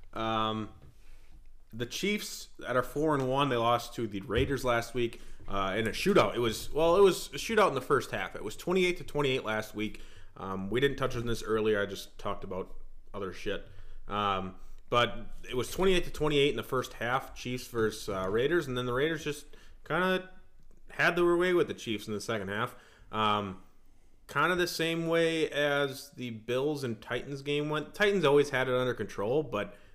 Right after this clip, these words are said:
um, the Bills seemed like they had life. They were moving the ball down the field last week in the first half. Second half, they barely touched the ball. Um, they're both four and one, Bills, Chiefs, uh, Monday at four.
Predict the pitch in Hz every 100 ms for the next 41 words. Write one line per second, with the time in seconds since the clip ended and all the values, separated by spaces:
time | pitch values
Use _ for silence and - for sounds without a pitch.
0 | - 95 101 95 92 104 98 127 131 -
1 | 131 127 120 120 117 98 107 120 113 104
2 | 110 117 110 104 117 117 107 135 123 123
3 | 117 135 127 120 113 123 120 127 127 -
4 | - - - - 139 135 135 131 120 104
5 | 113 113 101 113 - - 87 95 120 143
6 | 143 - - - - 101 98 95 95 -
7 | - - 110 143 185 - 160 143 117 120
8 | 127 131 117 123 120 113 - 156 156 151
9 | - - - - 107 104 98 95 117 143
10 | 147 120 107 107 - - 151 160 139 92